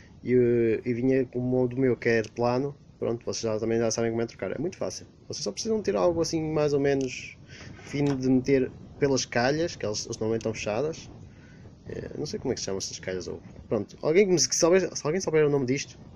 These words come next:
de, destas pecinhas que, que vocês bastam entortar um bocadinho o metal e ela sai fora, eh, metam nos comentários. Mas pronto, é isso. De resto, está tudo.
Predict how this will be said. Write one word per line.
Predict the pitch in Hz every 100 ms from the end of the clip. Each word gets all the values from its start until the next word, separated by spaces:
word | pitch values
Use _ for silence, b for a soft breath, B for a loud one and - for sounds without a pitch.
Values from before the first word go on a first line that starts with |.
| -
de, | 110 113 95
destas | 117 120 113
pecinhas | - 113 120 120
que, | - -
que | - 50 - - - B B B B -
vocês | 107 123
bastam | 120 117
entortar | 117 - 120
um |
bocadinho | 110 113 113
o |
metal | 107 117 113 104
e |
ela | 98 95
sai | - 104
fora, | - 101 117 - b b b b b b - - -
eh, | 113 110 104 104
metam | 127 131
nos | 120
comentários. | - 104 90 87 87 - -
Mas | -
pronto, | 90 82
é | 117
isso. | 98 104 -
De | 139
resto, | 170 202 -
está | - 233
tudo. | 214 180